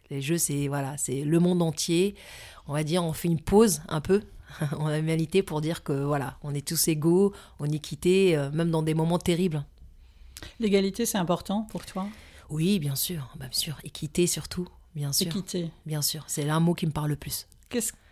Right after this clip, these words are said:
Speaker 2: qu'est-ce qu'il y aurait comme nuance entre équité et égalité ?
Speaker 1: <laughs> Moi, je dirais, dans l'équité, euh, je vois quelque chose qui, euh,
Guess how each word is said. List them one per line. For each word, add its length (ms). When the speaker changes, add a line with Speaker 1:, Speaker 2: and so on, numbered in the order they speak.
Speaker 2:
qu'est-ce 220
qu'il 200
y 120
aurait 180
comme 260
nuance 640
entre 340
équité 360
et 40
égalité ? 540
Speaker 1:
<laughs> 1200
Moi, 180
je 80
dirais, 520
dans 220
l'équité, 720
euh, 300
je 160
vois 260
quelque 280
chose 340
qui, 320
euh, 280